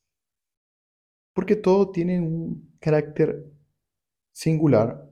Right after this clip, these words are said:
más o menos singular. Mientras más distintivamente singular, digamos que hay menos precedentes para poder establecer un valor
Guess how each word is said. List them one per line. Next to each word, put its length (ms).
más 340
o 40
menos 280
singular. 580
Mientras 300
más 200
distintivamente 960
singular, 720
digamos 380
que 120
hay 160
menos 260
precedentes 640
para 240
poder 260
establecer 680
un 180
valor 540